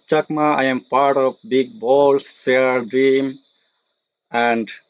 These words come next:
I want to play victory with us. So,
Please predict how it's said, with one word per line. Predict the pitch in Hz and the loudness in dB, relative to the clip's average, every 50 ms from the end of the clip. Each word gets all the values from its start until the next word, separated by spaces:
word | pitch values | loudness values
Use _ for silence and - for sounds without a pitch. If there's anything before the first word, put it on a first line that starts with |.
| _ _ _ _ | _ _ _ _
I | - 101 107 110 113 107 | -6 -4 -2 -2 -2 -2
want | 107 113 131 143 151 156 147 147 | -2 -2 0 0 0 0 -2 -6
to | |
play | 131 - 131 131 131 131 127 | -10 -6 -2 0 2 2 2
victory | 120 127 120 - - 127 117 120 120 117 113 | 0 -2 -4 -6 -8 -10 -8 -6 -6 -6 -6
with | 107 117 117 104 107 | -4 -6 -6 -6 -4
us. | 113 113 110 110 107 101 - - - - - - _ _ _ _ _ _ _ _ _ _ _ _ _ _ _ _ _ _ _ _ _ _ _ _ _ _ _ _ _ _ _ _ _ _ _ _ _ _ _ _ _ _ _ _ _ _ _ _ _ _ _ _ _ _ _ | -2 0 0 0 -2 -2 -6 -16 -18 -20 -20 -20 _ _ _ _ _ _ _ _ _ _ _ _ _ _ _ _ _ _ _ _ _ _ _ _ _ _ _ _ _ _ _ _ _ _ _ _ _ _ _ _ _ _ _ _ _ _ _ _ _ _ _ _ _ _ _
So, | - 131 127 127 123 120 117 113 - | -4 -2 -2 -2 -2 -4 -4 -6 -8